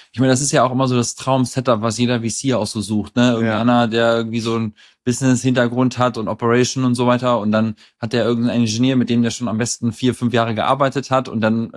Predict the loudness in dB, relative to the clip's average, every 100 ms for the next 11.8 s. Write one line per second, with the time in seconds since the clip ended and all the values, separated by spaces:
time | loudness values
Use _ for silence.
0 | -12 -6 -2 -2 -4 -2 0 0 0 -2
1 | -2 0 0 0 -6 -6 -4 -4 -6 -20
2 | -4 -4 -4 _ -4 -2 0 0 0 2
3 | 2 4 4 4 4 4 4 2 0 0
4 | 2 2 2 4 4 2 2 2 2 2
5 | 4 4 2 -4 -6 -8 -10 -16 -20 _
6 | -2 0 0 2 4 4 4 0 0 2
7 | 4 4 2 0 -2 -2 0 0 -4 -4
8 | -4 -4 -4 -4 -2 -2 -6 -6 -2 0
9 | -2 -4 -4 -4 -2 -2 0 0 0 -2
10 | -4 -4 -2 0 0 -2 -2 0 0 -2
11 | -10 -6 -6 -8 -6 0 0 -2